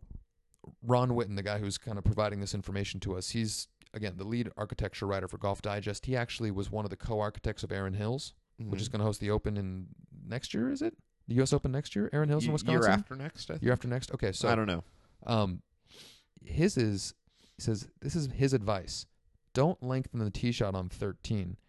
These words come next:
Speaker 1: He said there's room behind the thirteen green to replicate a creek and the green, uh, about a fifty yards further back than it is right now.
Speaker 2: Oh, up
Speaker 1: S-,
Speaker 2: on the hillside?
Speaker 1: so he is,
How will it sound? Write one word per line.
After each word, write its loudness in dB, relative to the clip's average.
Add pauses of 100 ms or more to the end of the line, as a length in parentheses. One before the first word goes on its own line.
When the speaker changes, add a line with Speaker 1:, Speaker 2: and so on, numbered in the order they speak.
(380)
Speaker 1:
He -12
said 4
there's 4
room 4
behind 0
the -4
thirteen -2
green 0 (380)
to 2
replicate 0
a -2
creek -4 (140)
and -2
the -4
green, -2 (760)
uh, -2
about 0
a -4
fifty 2
yards 4
further 2
back -6
than -4
it -2
is -2
right -2
now. -10 (800)
Speaker 2:
Oh, 2
up 6
Speaker 1:
S-, -2
Speaker 2:
on 2
the -4
hillside? -2 (160)
Speaker 1:
so 8
he 10
is, 6